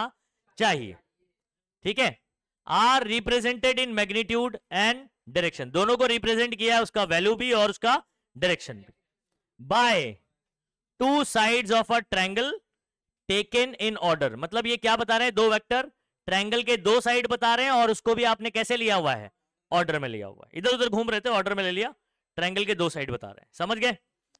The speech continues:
अच्छा, then their resultant is, मतलब इनका रिजल्टेंट क्या होगा? In magnitude, उसको भी मैग्नीट्यूड और डायरेक्शन में बताएंगे, by the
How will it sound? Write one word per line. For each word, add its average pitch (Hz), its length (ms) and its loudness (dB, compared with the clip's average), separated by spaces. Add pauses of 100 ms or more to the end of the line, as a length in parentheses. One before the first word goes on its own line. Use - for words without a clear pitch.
(600)
अच्छा, 175 220 -2 (800)
then 208 380 2 (1120)
their 269 420 4 (460)
resultant 226 920 0
is, 175 440 -2
मतलब 170 200 -4
इनका 226 200 -2
रिजल्टेंट 220 560 0
क्या 202 140 2
होगा? 120 300 -2 (1500)
In 240 220 -2
magnitude, 226 540 -2
उसको 254 220 0
भी 269 120 -2
मैग्नीट्यूड 240 480 -2
और 247 100 2
डायरेक्शन 220 340 -2
में 220 140 -2
बताएंगे, 196 500 0
by 180 300 2
the 233 160 -2